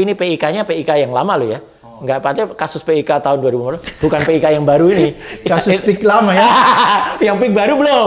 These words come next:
Speaker 2: Belum.
Speaker 1: Nanti, itu
Speaker 2: Nanti
Speaker 1: belum terbuka.
Speaker 2: berikutnya kita bongkar.
Speaker 1: <laughs>
Speaker 2: Ya.
Speaker 1: Nah, menarik. Kalau ini benar-benar menarik, Bang.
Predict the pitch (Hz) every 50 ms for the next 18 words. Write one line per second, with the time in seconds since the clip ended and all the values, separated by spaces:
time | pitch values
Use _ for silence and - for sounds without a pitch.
0 | - 143 160 190 208 208 196 196 226 226 214 - - - - 233 226 247 254 -
1 | 226 247 262 254 285 285 247 202 190 226 - - - - 226 254 254 254 254 220
2 | 220 - 247 - 247 294 - - 175 156 151 147 135 208 233 170 - - - -
3 | - - - _ _ _ _ _ - - 311 339 349 349 339 330 339 - 220 254
4 | 285 302 370 349 247 240 226 208 214 196 202 226 226 180 113 107 101 -